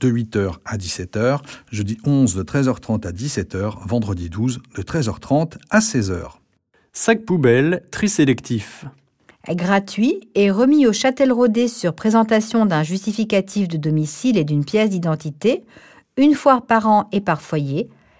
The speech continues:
Speaker 3: les sacs noirs et jaunes sont distribués uniquement le premier mercredi de chaque mois. Salle Clémenceau, de huit heures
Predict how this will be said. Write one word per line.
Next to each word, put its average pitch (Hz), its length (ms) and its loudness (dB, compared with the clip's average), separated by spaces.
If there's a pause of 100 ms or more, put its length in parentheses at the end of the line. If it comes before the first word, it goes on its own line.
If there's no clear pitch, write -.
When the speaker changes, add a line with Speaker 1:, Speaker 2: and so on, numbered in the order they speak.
Speaker 3:
les 185 160 4
sacs 170 400 -2
noirs 262 340 4
et 220 120 2
jaunes 180 480 0
sont 202 260 0
distribués 196 760 -2
uniquement 269 680 2
le 180 160 0
premier 277 460 2
mercredi 233 580 -2
de 208 140 0
chaque 233 340 -4
mois. 143 240 0 (460)
Salle 269 320 0
Clémenceau, 196 720 0 (400)
de 165 80 -4
huit 175 340 -2
heures 311 360 2